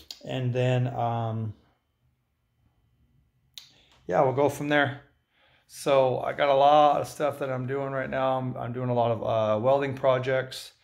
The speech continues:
I'm doing a lot of wood projects. I'm gonna be building some wood beams here, uh, probably within the next week.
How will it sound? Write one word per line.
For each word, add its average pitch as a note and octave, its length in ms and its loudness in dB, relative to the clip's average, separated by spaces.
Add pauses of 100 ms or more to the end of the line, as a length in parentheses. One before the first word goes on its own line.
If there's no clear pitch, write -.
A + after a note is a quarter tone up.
(540)
I'm B2+ 120 -6
doing B2+ 260 -4
a A#2 60 0
lot A#2 180 2
of A2 80 -2
wood C3 240 -2
projects. A#2+ 640 0
I'm D3 80 -4
gonna C#3+ 100 -6
be C#3+ 140 -4
building C#3 420 0
some C3 220 -8
wood B2+ 240 -2
beams C3+ 400 -6
here, C3 480 -2
uh, A#2+ 340 2
probably C3 320 -2
within C3 300 -8
the C3 80 -8
next B2+ 260 -10
week. D3+ 320 -6